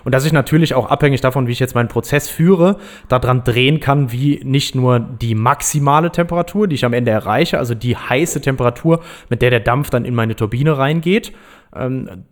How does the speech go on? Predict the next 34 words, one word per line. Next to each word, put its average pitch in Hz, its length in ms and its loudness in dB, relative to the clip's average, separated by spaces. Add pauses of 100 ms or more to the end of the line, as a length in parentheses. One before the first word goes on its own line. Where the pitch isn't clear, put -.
die 135 260 0
muss 175 220 2
nicht 180 160 -2
nur 170 100 0
maximal 151 460 0
werden, 151 160 4
sondern 131 200 2
dieser 123 140 2
ganze 131 340 0
Aufwärmprozess, 123 1000 0 (380)
den 123 120 2
kann 135 160 2
ich 139 100 0
irgendwie 127 180 0
so 120 180 0
gestalten, 151 640 0
dass 127 160 -2
da 131 80 2
eine 123 100 2
möglichst 131 460 0
hohe 139 180 4
mittlere 127 440 2
Temperatur 104 520 -4
rauskommt. - 380 -12
Man 117 100 -4
kann 139 140 0
sich 131 80 -2
das 127 120 0
vereinfacht 131 480 -2
als - 300 -8
arithmetisches 123 540 -2
Mittel 123 180 -4
dann 92 160 -8
vorstellen, - 500 -12